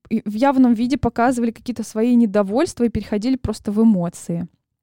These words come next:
А, и ничего не получалось. А, сложности также были с, э, грумингами, с, ну, или там П Б Р это называется еще.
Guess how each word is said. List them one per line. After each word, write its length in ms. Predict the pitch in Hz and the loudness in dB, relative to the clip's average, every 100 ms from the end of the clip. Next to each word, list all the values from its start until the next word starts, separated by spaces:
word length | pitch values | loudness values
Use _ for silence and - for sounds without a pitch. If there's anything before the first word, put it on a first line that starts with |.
| _ _ _ _ - 233 | _ _ _ _ -10 -4
А, 220 | 208 196 - | -2 -4 -6
и 360 | - 220 220 208 | -6 -4 -2 -2
ничего 360 | 202 202 202 | -2 -2 -2
не 80 | 202 | -4
получалось. 640 | - 202 - 180 - - _ _ _ - - - - | -4 -8 -6 -8 -8 -14 _ _ _ -20 -20 -20 -8
А, 260 | 214 202 | -2 -2
сложности 840 | 202 240 311 320 269 - - 247 233 | 0 2 2 2 0 0 -2 -2 0
также 340 | 240 233 233 | -2 0 -2
были 360 | 202 262 247 226 | 0 0 2 0
с, 220 | - - | -2 -6
э, 580 | 214 214 214 208 202 202 - | -2 0 2 0 0 -4 -6
грумингами, 1040 | 220 226 277 277 240 240 233 233 233 226 226 | -4 0 2 4 4 2 4 2 2 2 -2
с, 120 | - | -2
ну, 180 | 226 185 | -4 -2
или 160 | 180 180 | -4 -8
там 200 | 185 180 | -12 -12
П 100 | 185 | -6
Б 120 | 190 | -2
Р 280 | 240 277 247 | 0 2 0
это 320 | 233 214 214 | -2 -4 -4
называется 600 | 208 208 202 202 202 - | -6 -4 -4 -4 -6 -8
еще. 360 | 202 - 196 | -8 -6 -8